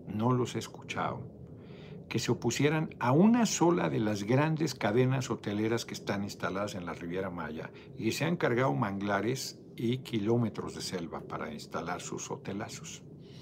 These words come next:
y apropiarse de esas zonas de selva. No dijeron nada. Hay un chingo de hoteles, ¿eh? Desde, desde Playa del Carmen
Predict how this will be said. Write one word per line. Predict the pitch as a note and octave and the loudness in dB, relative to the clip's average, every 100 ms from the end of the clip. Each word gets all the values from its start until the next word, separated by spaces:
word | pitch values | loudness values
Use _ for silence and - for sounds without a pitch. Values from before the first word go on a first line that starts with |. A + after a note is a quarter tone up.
| - - - | -16 -12 -4
y | |
apropiarse | F2 - - - F#2+ - - - - - - - - - - | -2 -2 -6 -4 -4 -4 -6 -10 -14 -20 -20 -20 -18 -16 -6
de | G2+ | -6
esas | - - | -4 -6
zonas | G#2+ G2 F2+ - - | -6 -6 -6 -8 -8
de | - | -6
selva. | - C#2+ C3+ - - - - - - - - - - - - - - - - - | -4 -4 -4 -10 -14 -14 -16 -16 -18 -18 -18 -16 -14 -14 -14 -16 -18 -20 -14 -2
No | A#2+ | 0
dijeron | C#3 D3 D#3 | 2 0 -2
nada. | B2 B2 - | -2 -2 -4
Hay | A#2 - | -4 -2
un | |
chingo | D#3+ - E3+ E3+ G2 | -2 0 0 0 0
de | F#2 | -2
hoteles, | - G3+ F3 - | -2 -2 -2 -4
¿eh? | E3 | -4
Desde, | B2+ E2 - E2+ D#2 D2+ - - - - - - - | -4 -6 -10 -6 -6 -6 -10 -16 -18 -16 -16 -14 -6
desde | G#2+ F#2 G2 | -6 -6 -6
Playa | G#2+ F#2+ F#2+ F#2 | -4 -4 -2 -4
del | F#2 | -4
Carmen | - E3 F#3 C#3+ B2+ | 2 2 4 2 0